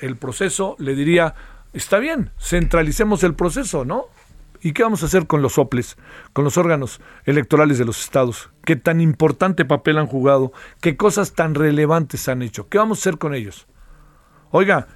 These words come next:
se han resuelto innumerables problemas, innumerables problemas con todo ello. ¿Por qué? Porque incluso ha desarrollado una cultura democrática y una cultura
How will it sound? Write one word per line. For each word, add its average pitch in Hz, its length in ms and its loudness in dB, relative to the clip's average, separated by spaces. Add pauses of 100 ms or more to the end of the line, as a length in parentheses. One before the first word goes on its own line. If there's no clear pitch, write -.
se - 200 0
han 220 100 4
resuelto 190 460 2
innumerables 175 640 2
problemas, 185 800 0
innumerables 214 920 4
problemas 165 680 0 (260)
con 151 220 0
todo 185 260 4
ello. 220 360 0 (200)
¿Por 160 200 0
qué? 220 280 2 (200)
Porque 165 240 2
incluso 214 360 2
ha 202 60 6
desarrollado 190 460 0
una 196 160 0
cultura 190 480 0
democrática 175 680 -2
y 165 60 -4
una 185 140 -4
cultura 175 480 0